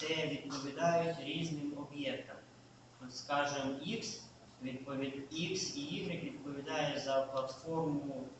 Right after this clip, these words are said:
ну, за один блок, можна сказати. Е, а і-, Y відповідає за інший блок. Е, P це проти-, противник, е, T це, е, очки рівня,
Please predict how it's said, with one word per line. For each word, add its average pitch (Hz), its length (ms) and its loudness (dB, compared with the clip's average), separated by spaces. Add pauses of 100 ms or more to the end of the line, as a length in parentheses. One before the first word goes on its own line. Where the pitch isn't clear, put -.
(300)
ну, - 180 0 (160)
за 139 140 4
один 139 680 4
блок, - 340 2
можна - 220 -8
сказати. 120 680 -4 (960)
Е, 113 340 -4 (480)
а 127 300 4 (480)
і-, 160 40 -2
Y 202 340 2
відповідає 160 600 4
за 151 60 2
інший 147 600 0
блок. 120 300 -4
Е, 117 300 -4
P 185 140 2
це 139 180 -2
проти-, 170 600 -4 (120)
противник, 160 680 -2 (440)
е, 123 300 0 (100)
T 175 320 6
це, 135 300 -2
е, 120 640 -2 (560)
очки 127 720 -2
рівня, 113 280 -6